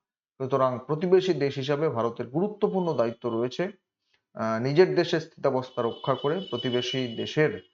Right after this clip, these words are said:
আহ, অভ্যন্তরীণ কোনো বিষয়ে সেই অর্থে মাথা না ঘামিয়েও সামগ্রিকভাবে শান্তি রক্ষা করার। সেই চেষ্টা ভারত সরকার করছে।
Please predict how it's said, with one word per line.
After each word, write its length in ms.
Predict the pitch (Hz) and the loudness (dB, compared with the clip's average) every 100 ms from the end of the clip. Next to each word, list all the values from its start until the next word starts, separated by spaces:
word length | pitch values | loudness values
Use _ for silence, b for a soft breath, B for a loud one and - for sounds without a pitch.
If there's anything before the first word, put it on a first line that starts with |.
| _ _ _ _ | _ _ _ _
আহ, 460 | 104 107 107 104 107 | -4 -2 -2 -2 -2
অভ্যন্তরীণ 640 | 120 131 185 185 190 185 | 0 4 4 6 4 4
কোনো 220 | 170 147 | 0 0
বিষয়ে 440 | 123 120 135 120 | -2 -2 0 0
সেই 220 | 107 117 139 | -2 -2 0
অর্থে 300 | 143 - 120 | -2 -2 -4
মাথা 320 | 107 104 113 | -4 -2 -4
না 200 | 113 113 | -2 -4
ঘামিয়েও 640 | 92 104 120 135 147 104 - _ _ - | -4 -4 0 4 4 2 -8 _ _ -2
সামগ্রিকভাবে 720 | 143 190 170 160 110 107 170 | 2 2 2 0 2 0 0
শান্তি 380 | - 135 127 120 | -2 -4 -2 -2
রক্ষা 280 | 107 - | -4 -8
করার। 300 | 92 101 95 92 | -8 -4 -4 -6
সেই 240 | - 180 | -4 -2
চেষ্টা 320 | 180 180 214 | 0 0 0
ভারত 220 | 165 123 | 0 -2
সরকার 340 | - 135 147 107 | -4 -8 -6 -10
করছে। 420 | - 113 - 175 | -8 -10 -6 -8